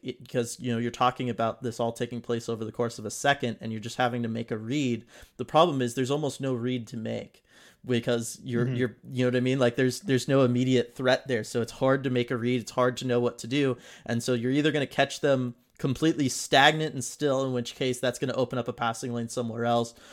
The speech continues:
Speaker 1: or you're gonna have those, you know, maybe your defender steps up, but the forward also thinks that they need to stay up,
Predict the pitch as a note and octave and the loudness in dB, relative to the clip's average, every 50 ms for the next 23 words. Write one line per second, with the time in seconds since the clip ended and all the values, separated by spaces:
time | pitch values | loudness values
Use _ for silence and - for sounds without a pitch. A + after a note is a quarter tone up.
0 | - - - - - D3+ C#3+ C#3 C3+ C3+ - C3+ C3 C3+ C3+ C3 - C3 B2+ B2+ | -20 -18 -6 0 4 6 8 8 8 6 4 4 6 6 6 4 4 4 2 2
1 | A#2+ B2+ C3+ B2+ B2+ B2+ A#2+ - - _ - C3 A#2+ G#2+ A#2+ B2+ A#2+ A#2 B2 B2 | 2 2 2 4 4 2 0 -2 -6 _ -2 -2 -2 0 0 0 0 2 2 0
2 | B2+ A2+ A#2+ A#2+ - - B2 B2 C3+ C3+ C3 B2+ - - - - - - - - | 0 0 -2 -2 0 2 2 2 4 4 2 2 0 -4 -12 -10 -8 -6 0 4
3 | D#3+ C3+ B2+ - - - C3 B2+ B2 - - B2+ A#2+ - A#2+ A#2 - - C3 C3 | 4 4 4 2 0 2 4 4 2 2 0 -4 -4 -2 -4 -6 -4 0 0 2
4 | B2+ B2 A#2+ A#2+ A#2+ A#2+ - B2+ - C3+ B2 A#2 - - A#2 - B2+ A#2+ A#2+ A#2+ | 2 4 4 2 2 2 -2 -4 -4 -2 -4 -4 -4 -6 -4 0 0 2 2 0
5 | B2 G#2+ A#2+ A#2+ - - - A#2+ A#2+ A#2 A2+ A2 A#2 A2+ - - | -2 -2 -4 -6 -4 -2 0 2 2 2 2 2 0 -2 -4 -6